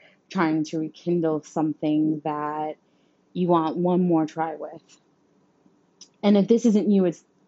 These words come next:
you know, someone from the past coming back,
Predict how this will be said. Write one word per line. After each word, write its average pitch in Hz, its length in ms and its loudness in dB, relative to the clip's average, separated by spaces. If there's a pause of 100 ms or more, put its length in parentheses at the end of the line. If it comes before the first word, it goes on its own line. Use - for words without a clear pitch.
you 202 140 4
know, 170 160 2
someone 165 580 -2
from 160 440 -2 (100)
the 160 80 -4
past - 640 -8
coming 156 360 -2
back, 147 460 -8